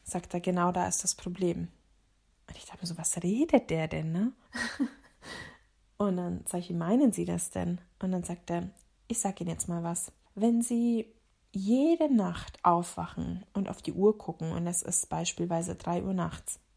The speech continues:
kann ich Ihnen sicher sagen, dass Sie jede Nacht um ungefähr die gleiche Uhrzeit aufwachen werden.“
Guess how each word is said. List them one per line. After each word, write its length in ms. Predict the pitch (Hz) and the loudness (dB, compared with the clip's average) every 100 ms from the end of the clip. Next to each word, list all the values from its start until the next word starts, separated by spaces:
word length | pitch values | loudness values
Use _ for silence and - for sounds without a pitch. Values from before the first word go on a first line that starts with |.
| _ - | _ -6
kann 160 | - | 2
ich 100 | 247 | 4
Ihnen 140 | 247 202 | 4 2
sicher 300 | 214 226 240 | 0 0 2
sagen, 420 | 180 180 202 214 | 2 0 0 -2
dass 180 | 202 - | -2 -4
Sie 140 | 175 | 0
jede 260 | 208 247 302 | 2 4 4
Nacht 300 | 202 220 - | 2 0 -4
um 160 | 196 | -4
ungefähr 480 | 190 240 320 339 233 | -2 2 2 2 0
die 100 | 214 | 0
gleiche 320 | 214 185 - | -2 -4 -6
Uhrzeit 360 | - 180 - 202 | -6 -4 -4 -4
aufwachen 420 | 226 - 180 160 | -6 -6 -8 -6
werden.“ 340 | 165 165 - | -8 -8 -10